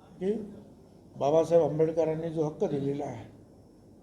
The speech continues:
एक मत प्रत्येकाला, टाटाला एक मत, बिर्लाला एक मत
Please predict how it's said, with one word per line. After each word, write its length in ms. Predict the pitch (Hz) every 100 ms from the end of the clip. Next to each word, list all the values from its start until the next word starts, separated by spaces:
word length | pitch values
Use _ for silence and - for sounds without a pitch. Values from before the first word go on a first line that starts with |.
| - - - - -
एक 320 | 170 170 -
मत 140 | 139 143
प्रत्येकाला, 720 | 139 - 110 - 139 139 123 113 - - - - - - -
टाटाला 440 | 131 139 156 151
एक 220 | 147 151
मत, 220 | 156 151 147
बिर्लाला 520 | 147 151 156 151 151
एक 220 | 151 151
मत 180 | 156